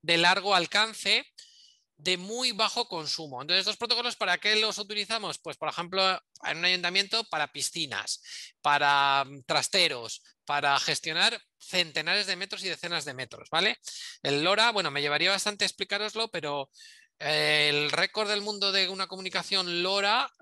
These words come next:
eh, lo han batido hace pocas semanas, está en ochocientos kilómetros, ¿eh? Agarran una batería, la ponen en un globo en heliostático, lo tiran para arriba y son capaces de hacer un radioenlace de ochocientos kilómetros. Vamos, yo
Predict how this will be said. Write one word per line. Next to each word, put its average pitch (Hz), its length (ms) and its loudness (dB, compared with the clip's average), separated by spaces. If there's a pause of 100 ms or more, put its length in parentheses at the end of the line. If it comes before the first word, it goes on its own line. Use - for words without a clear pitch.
eh, 143 140 -4
lo 147 200 -4
han 175 140 -2
batido 190 400 0
hace 170 380 -2
pocas 170 260 -6
semanas, 180 420 -2
está 180 200 -2
en 180 60 -8
ochocientos 175 460 -4
kilómetros, 135 600 -10
¿eh? 190 120 0
Agarran 151 300 2
una 160 140 0
batería, 175 420 2
la 165 120 2
ponen 156 220 -4
en 160 100 -6
un 160 120 -10
globo 156 720 0 (560)
en 147 240 -4
heliostático, 156 760 0
lo 180 100 2
tiran 160 240 0
para 170 200 4
arriba 190 440 2 (380)
y 139 80 -8
son 165 160 -4
capaces 190 340 0
de 170 60 -4
hacer 175 160 -4
un 180 100 -10
radioenlace 175 520 0
de 170 80 -4
ochocientos 147 480 -8
kilómetros. 117 460 -14
Vamos, 139 260 -4
yo 156 200 0